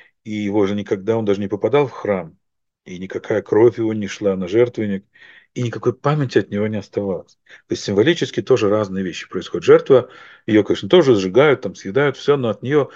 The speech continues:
во-первых, на жертвенник помазали кровью, во-вторых, прах остался на жертвеннике,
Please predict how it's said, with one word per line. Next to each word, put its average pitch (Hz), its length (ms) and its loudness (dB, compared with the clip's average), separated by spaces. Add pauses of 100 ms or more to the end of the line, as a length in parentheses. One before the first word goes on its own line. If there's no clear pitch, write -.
(160)
во-первых, - 320 0
на 101 100 -4
жертвенник 92 380 -4
помазали 87 400 -8
кровью, 113 460 2 (260)
во-вторых, - 380 0
прах 104 360 0
остался 98 380 -8
на 110 120 -6
жертвеннике, 120 600 -4